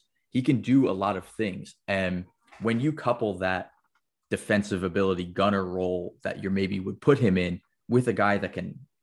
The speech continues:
actually guard his position at an above average level, if not a good level, then you have a really valuable N B A player that is a two-way player, can score, can be that, um, firework guy,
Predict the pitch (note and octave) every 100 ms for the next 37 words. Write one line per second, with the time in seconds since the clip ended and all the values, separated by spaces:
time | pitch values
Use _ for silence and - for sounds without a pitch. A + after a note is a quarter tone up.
0 | _ - F#2+ - - G2+ E2+ F#2+ F#2+ G2
1 | G#2 - G2 F#2 G#2+ A#2 G2+ F#2 - G2
2 | F#2 G2+ F#2 A2+ A2 F2 F#2 F2+ F#2 F#2
3 | F#2+ - G#2 A2 A#2+ G2 G2 G2 - _
4 | _ _ _ - A2 G#2+ G2+ G#2 D3 C#3+
5 | F#2 G#2 A2 G#2+ F#2 F#2 F#2+ F#2+ F#2 F2
6 | - _ _ G2 G2 F2 F2+ G2 G#2 -
7 | F2 E2 - - - _ _ _ F2+ F2+
8 | F#2 F2+ F2 - _ _ _ - F2+ F#2
9 | C3+ B2 A2+ G#2+ G#2+ G2+ G2 F#2+ - -
10 | F#2 - - A2 G#2+ G2+ F#2 F#2 A2+ G2
11 | F#2 - _ _ - G2 F2+ - - -
12 | G#2+ A#2+ G2 F#2 - F#2 F2+